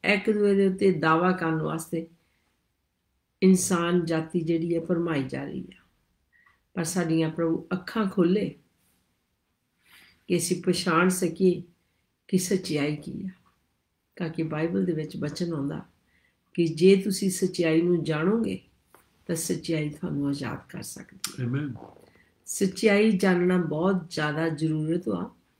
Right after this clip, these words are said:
Speaker 1: ਸਾਰੇ ਲੋਕਾਂ ਦੇ ਆਪੋ ਆਪਣੇ ਖਿਆਲ ਹੋ ਸਕਦੇ ਆ, ਪਰ ਆਪਾਂ ਆਪਣਾ ਫੈਸਲਾ ਕਰਨਾ ਆ। ਸੱਚਾਈ ਕੀ ਆ? ਕੀ ਅਸੀਂ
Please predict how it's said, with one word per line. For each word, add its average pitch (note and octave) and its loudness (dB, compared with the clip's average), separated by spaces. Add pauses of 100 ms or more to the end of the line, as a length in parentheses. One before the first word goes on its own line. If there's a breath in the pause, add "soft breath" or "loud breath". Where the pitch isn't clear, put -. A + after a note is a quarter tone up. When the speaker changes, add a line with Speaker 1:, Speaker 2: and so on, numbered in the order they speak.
(760)
Speaker 1:
ਸਾਰੇ G#3+ 4
ਲੋਕਾਂ A#3 4
ਦੇ A3+ 2
ਆਪੋ F#3 0
ਆਪਣੇ F#3 2
ਖਿਆਲ E3+ -2
ਹੋ D#3+ 0
ਸਕਦੇ E3+ -4
ਆ, - -12 (1800)
ਪਰ E3 -4
ਆਪਾਂ F3+ -4
ਆਪਣਾ G#3+ 0
ਫੈਸਲਾ E3 -4
ਕਰਨਾ C#3 -6
ਆ। F3 -4 (460)
ਸੱਚਾਈ F#3 2
ਕੀ A3 0
ਆ? - -6 (680)
ਕੀ A3 0 (100)
ਅਸੀਂ G3 2